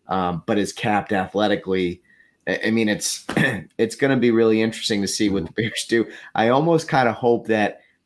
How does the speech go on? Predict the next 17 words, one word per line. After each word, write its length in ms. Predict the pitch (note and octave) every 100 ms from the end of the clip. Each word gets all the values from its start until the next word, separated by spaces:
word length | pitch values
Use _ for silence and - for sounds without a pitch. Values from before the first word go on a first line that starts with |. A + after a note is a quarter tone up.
| _ _ _
they 140 | A2+ G#2+
get 260 | A2+ A2
the 100 | G#2
second 500 | F#2+ G2+ F#2+ C3+ C3+
pick, 360 | D#3+ D#3+ D#3 -
'cause 140 | B2+ A2+
I'm 220 | A2 G#2
so 220 | - A2+
afraid 360 | A2 A2 A2 G#2+
they're 100 | G#2
gonna 160 | G#2 -
F 240 | G2 -
it 60 | F#2
up 220 | G2+ A#2
if 120 | A2
they 120 | G#2
get 200 | G#2 F2+